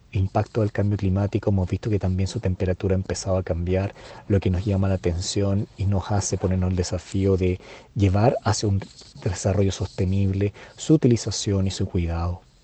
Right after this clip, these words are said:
Además, los océanos son grandes fuentes de proteínas, de alimentos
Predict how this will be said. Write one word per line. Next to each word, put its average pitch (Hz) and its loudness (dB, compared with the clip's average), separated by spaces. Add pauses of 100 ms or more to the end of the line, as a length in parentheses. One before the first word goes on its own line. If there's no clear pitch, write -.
(640)
Además, 123 6 (100)
los 113 2
océanos 135 6
son 120 2
grandes 120 4
fuentes 120 4
de 104 2
proteínas, 101 0 (120)
de 98 2
alimentos 101 2